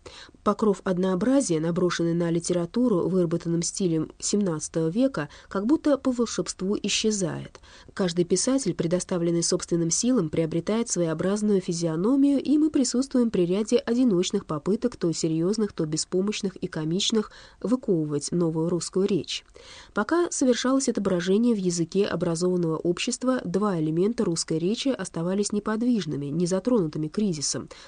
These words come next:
Старый, давно кристаллизовавшийся церковный язык и живое народное слово. Наши теоретики имели достаточно времени гадать, какой из этих двух крайностей подойдет ближе будущий продукт брожения — новый русский литературный язык.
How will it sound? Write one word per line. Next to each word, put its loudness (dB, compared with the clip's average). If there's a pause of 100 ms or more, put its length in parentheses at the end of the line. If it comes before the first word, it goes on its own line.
(100)
Старый, -2
давно 0
кристаллизовавшийся -2
церковный -2
язык 2 (220)
и 4
живое 4
народное 2
слово. -2 (420)
Наши 2
теоретики 2
имели 2
достаточно -2
времени 2
гадать, -2
какой 0
из -4
этих -2
двух -4
крайностей -2
подойдет 0
ближе 0
будущий -2
продукт -4
брожения — -2
новый 0
русский -4
литературный -4
язык. -2